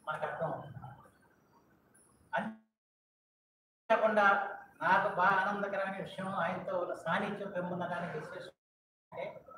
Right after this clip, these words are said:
భారత స్వాతంత్రోద్యమ చరిత్ర అంతా కూడా ఆయన చిత్రాల్లో చిత్రించారు. దానికి మరొక టీవీ గారు కారణం. అక్కడ మేయర్గా టి వెంకటేశ్వర గారు ఉన్నప్పుడు ఇక్కడ ఒక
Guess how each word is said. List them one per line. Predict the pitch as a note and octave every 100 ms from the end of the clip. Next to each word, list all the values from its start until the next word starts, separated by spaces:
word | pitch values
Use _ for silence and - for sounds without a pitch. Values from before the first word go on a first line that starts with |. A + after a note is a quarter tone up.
| - - - _ -
భారత | E3 A3 A#3+ A3
స్వాతంత్రోద్యమ | - E3+ - - G#3+ G#3+ G3+
చరిత్ర | - - A3+ G#3+
అంతా | G3+ G3+
కూడా | F#3+ F#3 F3+ E3+ - - - - - - - -
ఆయన | E3
చిత్రాల్లో | E3+ F3 F3 G3 F#3+ F#3+
చిత్రించారు. | E3+ D#3+ E3 - - - - - - -
దానికి | - F#3+ F3+
మరొక | F3+ G3+ F#3+
టీవీ | G3 F#3
గారు | F#3+ F3+
కారణం. | E3+ E3
అక్కడ | D#3 - - - D#3 D3+
మేయర్గా | E3 F#3+ F3+ F3 - - - - -
టి | F3+
వెంకటేశ్వర | F3+ F3+ F#3 F3 E3+
గారు | E3+
ఉన్నప్పుడు | E3+ E3+ F3
ఇక్కడ | F3+ E3 D3 C#3+ - - - -
ఒక | - D#3 -